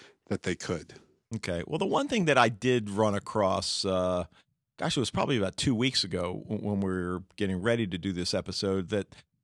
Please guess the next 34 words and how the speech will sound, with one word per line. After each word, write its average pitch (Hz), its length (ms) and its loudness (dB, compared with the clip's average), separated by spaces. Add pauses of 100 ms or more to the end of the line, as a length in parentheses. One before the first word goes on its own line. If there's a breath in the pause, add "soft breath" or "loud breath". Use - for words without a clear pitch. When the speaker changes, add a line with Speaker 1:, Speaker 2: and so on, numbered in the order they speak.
(160)
Speaker 2:
that 110 300 0 (1040)
the 131 100 4
daughter, 117 880 4 (400)
i-, - 40 -8
i-, 165 220 -6
it's 160 200 4
almost 160 260 6
like 143 160 2
the, 123 120 2
the 123 140 2
mantle 123 460 4
of 110 100 2
Black 117 260 4
Canary 120 380 4
was 101 160 0
passed 113 380 0
down 107 260 2
from 101 180 0
mother 98 300 2
to 98 140 -6
daughter. 90 480 -4 (800)
Speaker 1:
Yeah, 104 180 4 (160)
that's - 200 0
what 101 80 4
I - 20 2 (100)
Speaker 2:
So, 110 100 6
Speaker 1:
said 87 120 2
in 82 180 -4
Project 117 280 0
Speaker 2:
right. 98 100 0
Speaker 1:
X, - 260 -6
remember? 78 220 -14
Speaker 2:
Right. 113 280 2
So, 110 380 2